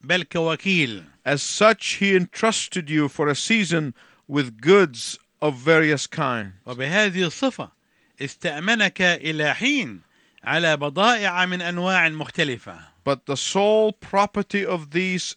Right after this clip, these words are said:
Speaker 2: still rests in him.
Speaker 1: ولكن الملكية الوحيدة لكل هذه البضائع ستظل قاصرة عليه هو وحده.
Speaker 2: Nor can ever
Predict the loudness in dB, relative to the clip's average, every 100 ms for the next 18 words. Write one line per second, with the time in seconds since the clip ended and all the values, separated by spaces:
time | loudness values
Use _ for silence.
0 | -12 -10 -6 0 2 2 2 0 0 -8
1 | -12 -10 -6 -4 -2 -4 -4 -10 -12 -6
2 | -6 -4 -4 -2 -2 -2 -8 -4 -2 0
3 | 0 0 0 0 -2 0 0 2 2 0
4 | -2 0 0 0 0 0 -4 -2 -4 -2
5 | 0 0 -4 -8 -12 _ _ -20 _ _
6 | -8 -4 -2 2 2 2 -2 0 -2 -2
7 | -4 -4 -2 -2 -2 -2 0 0 0 -2
8 | -4 -4 -4 -2 -2 -2 -4 -4 -4 -6
9 | -2 2 2 2 0 0 -2 _ 2 4
10 | 4 0